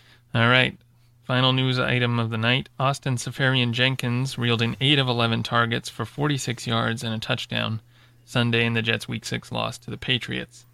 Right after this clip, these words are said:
Uh, A S J was also robbed of a touchdown on a questionable call in the end zone. He has at least four receptions in four straight games and a couple of touchdowns the last two weeks. So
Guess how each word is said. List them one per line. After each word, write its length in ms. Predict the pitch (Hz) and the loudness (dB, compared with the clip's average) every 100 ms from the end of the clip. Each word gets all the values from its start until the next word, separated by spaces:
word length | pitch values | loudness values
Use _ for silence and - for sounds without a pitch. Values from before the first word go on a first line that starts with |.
| - - - | -20 -20 -4
Uh, 160 | 113 113 | -2 0
A 160 | 120 117 | 2 2
S 100 | 110 | 2
J 180 | 117 | 2
was 160 | 113 110 | 2 4
also 300 | 113 107 113 | 2 0 0
robbed 320 | 113 110 110 | 2 2 2
of 100 | 107 | 0
a 60 | 110 | -2
touchdown 520 | - 117 - 113 117 | -2 -2 0 0 0
on 160 | 113 110 | 0 -2
a 60 | |
questionable 560 | - 147 - 120 113 113 | 0 0 0 -4 -4 -6
call 340 | - 117 110 | -4 -2 0
in 120 | 110 | -2
the 100 | 110 | -2
end 200 | 110 117 | 0 0
zone. 300 | 113 113 110 - _ _ _ _ - | -2 -4 -6 -8 _ _ _ _ 2
He 80 | 147 | 6
has 300 | 143 139 131 | 6 4 0
at 160 | 127 | 0
least 240 | 170 175 - | 0 -2 0
four 240 | 156 156 | 2 4
receptions 720 | 147 - 139 131 135 135 131 | 2 2 0 2 0 2 2
in 120 | 117 | 0
four 220 | 113 143 156 | 0 0 0
straight 320 | - 131 120 | 2 0 2
games 340 | 117 117 113 | 2 2 2
and 100 | 117 | 0
a 20 | 110 | 0
couple 180 | 135 120 | -2 -2
of 80 | 110 | -2
touchdowns 500 | 147 143 123 113 110 | -2 -2 0 -2 -2
the 60 | |
last 260 | 110 113 110 | -2 -4 -4
two 140 | - | -8
weeks. 420 | 110 110 - - - | -6 -8 -10 -16 -2
So 300 | 123 117 | 0 0